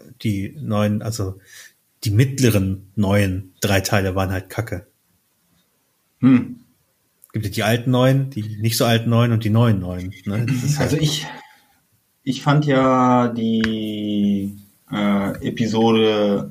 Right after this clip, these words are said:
Speaker 2: äh, vier bis sechs, äh, fand ich ja wirklich richtig genial. Eins bis drei war für mich noch okay, ne? Also das war so,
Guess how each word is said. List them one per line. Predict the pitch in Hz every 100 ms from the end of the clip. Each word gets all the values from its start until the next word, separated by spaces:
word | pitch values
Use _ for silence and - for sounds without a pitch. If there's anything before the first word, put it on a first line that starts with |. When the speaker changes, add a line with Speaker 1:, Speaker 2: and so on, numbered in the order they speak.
| -
Speaker 2:
äh, | 98 95
vier | - 104
bis | 101
sechs, | 117 156 156 151 - - _ _ _ - _ _ _ -
äh, | 107 107 107 107 104 107 101 - - _ _
fand | 107 107
ich | 110
ja | 101
wirklich | 101 104 101 - _ _ -
richtig | 120 - 160 -
genial. | 160 156 151 156 160 160 - _ -
Eins | 110 120 -
bis | - - -
drei | - 98 110 151 156
war | 131
für | -
mich | 127 127
noch | 127 -
okay, | - 131 151 - -
ne? | 113 -
Also | 113 107 101
das | 117 110
war | 113 113
so, | 113